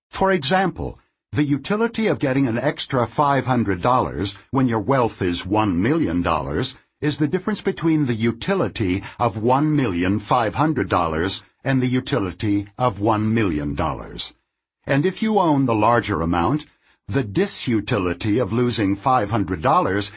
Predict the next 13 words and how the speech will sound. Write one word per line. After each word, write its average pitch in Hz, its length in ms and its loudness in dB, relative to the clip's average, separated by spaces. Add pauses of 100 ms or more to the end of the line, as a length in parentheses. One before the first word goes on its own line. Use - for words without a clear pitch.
(180)
is 123 160 -2
again 147 480 0
the 123 140 -2
difference - 480 -2
between 190 640 -2
the 180 100 0
utilities 101 920 -2 (180)
of 104 200 -2
the 120 100 -2
two 139 280 0
states - 580 -4
of 80 260 -4
wealth. 69 560 -6